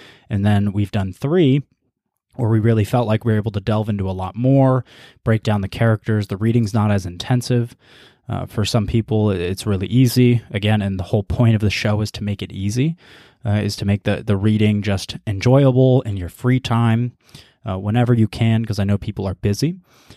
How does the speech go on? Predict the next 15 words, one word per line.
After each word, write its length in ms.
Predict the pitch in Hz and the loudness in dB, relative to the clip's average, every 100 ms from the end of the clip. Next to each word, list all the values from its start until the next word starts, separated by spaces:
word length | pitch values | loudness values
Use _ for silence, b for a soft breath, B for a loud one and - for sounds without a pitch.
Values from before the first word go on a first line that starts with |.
| b b | b b
So 440 | - - 107 101 95 | -4 2 4 2 2
that 160 | 117 | 0
is 100 | 120 | 0
kind 200 | - 135 | 0 -2
of 80 | 120 | -2
the 80 | 110 | -2
principle 420 | - 131 120 120 | -2 0 0 -2
behind 380 | 110 101 113 127 | -2 0 0 0
it. 140 | 185 208 _ _ - | -2 -6 _ _ -4
And 180 | 113 110 | -2 2
then 420 | 113 113 113 117 B B B B _ _ | 4 4 2 0 B B B B _ _
I 80 | 117 | -4
guess 400 | 107 113 - - - | 0 0 0 -8 -6
as 260 | 110 107 | -4 -2
we, 300 | 113 113 107 | -2 -2 -2